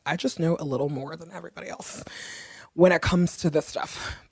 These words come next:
But I have been really surprised how even recently anxiety about social media is slipping into my life.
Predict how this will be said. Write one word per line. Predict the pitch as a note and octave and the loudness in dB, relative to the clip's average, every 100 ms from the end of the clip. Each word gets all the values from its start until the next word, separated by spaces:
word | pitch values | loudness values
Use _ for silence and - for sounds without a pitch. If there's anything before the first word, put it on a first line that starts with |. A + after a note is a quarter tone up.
| - | 8
But | C#4+ B3+ - - | 10 10 6 6
I | G3+ A#3 | 8 10
have | B3+ | 8
been | A#3 B3 F#3+ | 8 6 6
really | G3 A3 | 4 4
surprised | A#3 G3 - F3 E3+ D3+ - | 2 -4 -2 2 2 2 -2
how | D#3 | -4
even | E3+ E3 D#3+ C#3+ | -4 -4 -6 -8
recently | D3 D3+ - G#3 A#3+ B3 C4+ C4 _ _ | -8 -8 -6 -2 0 0 -2 -6 _ _
anxiety | F3+ F3+ E3+ D#3 D#3 D3+ F3 B3+ | 4 6 6 4 4 4 2 4
about | C4+ C4+ | 4 4
social | C4+ C4 C4+ | 2 4 4
media | C4 C4 B3+ | 4 6 6
is | B3+ F#3+ | 4 0
slipping | - F3 - F3 | 0 0 2 2
into | E3 D3+ D#3 | 2 -2 -6
my | C#3 D#3 | -6 -6
life. | A3+ C#4 C#4 - | -6 -6 -6 -10